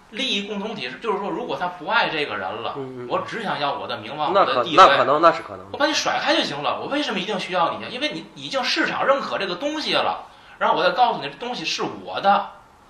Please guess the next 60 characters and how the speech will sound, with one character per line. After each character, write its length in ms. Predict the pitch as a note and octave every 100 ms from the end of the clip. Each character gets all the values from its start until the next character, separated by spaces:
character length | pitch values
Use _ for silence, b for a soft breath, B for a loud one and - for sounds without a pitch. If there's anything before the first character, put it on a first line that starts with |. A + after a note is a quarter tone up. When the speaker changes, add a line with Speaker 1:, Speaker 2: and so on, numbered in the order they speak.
| - -
Speaker 1:
为 180 | B3 C#4
什 100 | D#3+
么 80 | B2+ C3
不 100 | B2
能？ 100 | F2+ E2 - - - -
但 100 | -
他 80 | G3+
其 120 | G3+ G#3+
实 60 |
并 220 | G#3 A3+
没 40 | D#3
有 100 | G2+
这 80 | G#2+
样 80 | G2+ -
做。 220 | G#2 - b b b b -
那 80 | F#3
么 120 | D3+ - -
他 140 | G3
背 200 | G3 G3
后 220 | G3+ F#3
是 80 | C#3+
认 180 | A3+ D#3+
可 320 | - G2 F#2+ -
我 120 | F#2
们 360 | G#2+ C3 C#3 - -
这 120 | D#3
是 140 | C3
一 100 | A2
个 100 | B2
家 240 | A2 C3 B2+
庭， 160 | - - -
是 160 | - D3
一 60 | C#3
个 80 |
利 120 | B2+ F3+
益 160 | B2
共 180 | G#2+ B2
同 160 | G#2+ A2+
体， 200 | G#2+ F#2+ G2
我 120 | F#2+
对 240 | - D3
你 120 | B2+ -
还 200 | - C3+
有 120 | - -
爱， 280 | - E3+ D#3 - B B B
所 240 | - - D3
以 80 | E3
我 140 | G2+
们 100 | G#2+
愿 180 | G3 G#3+
意 80 | -
继 140 | E3+
续 120 | D3
把 120 | C#3
这 100 | B2+
出 220 | B2 - D3
戏 140 | D#3
演 260 | A2+ - -
下 80 |
去。 380 | G#2+ - D#3 -